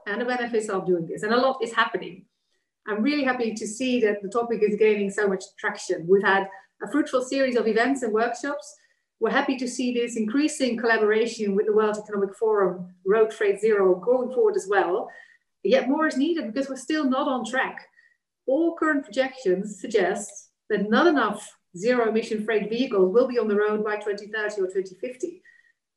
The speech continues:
And if you think about the average age of retirement of a freight vehicle being ten to fifteen years, we really need to speed up, because if we want all vehicles on the road to be zero emission by twenty fifty, we really need to <laughs> finish by twenty thirty,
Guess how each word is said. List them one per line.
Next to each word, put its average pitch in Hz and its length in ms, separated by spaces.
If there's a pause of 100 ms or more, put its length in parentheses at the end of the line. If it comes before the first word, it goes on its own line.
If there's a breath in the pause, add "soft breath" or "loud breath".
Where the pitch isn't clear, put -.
(120)
And 226 120
if 269 100
you 311 160
think 359 260
about 247 300
the - 140
average 269 400
age 247 380
of 208 140
retirement 220 840
of 196 140
a 202 40
freight 196 300
vehicle 196 400
being 214 260
ten 240 200
to 247 100
fifteen 240 500
years, 202 560 (260 soft breath)
we 269 140
really 311 400
need 294 180
to 254 80
speed 277 260
up, 285 320 (580 loud breath)
because 247 240
if 285 180
we 294 100
want 285 220
all 302 400
vehicles 254 380
on 226 60
the 214 80
road 220 240
to 196 60
be 208 120
zero 220 240
emission 214 260
by 202 80
twenty 202 260
fifty, 214 480
we 254 180
really 285 300
need 277 200
to 269 100
<laughs> - 460
finish 349 400
by 214 140
twenty 226 360
thirty, 190 540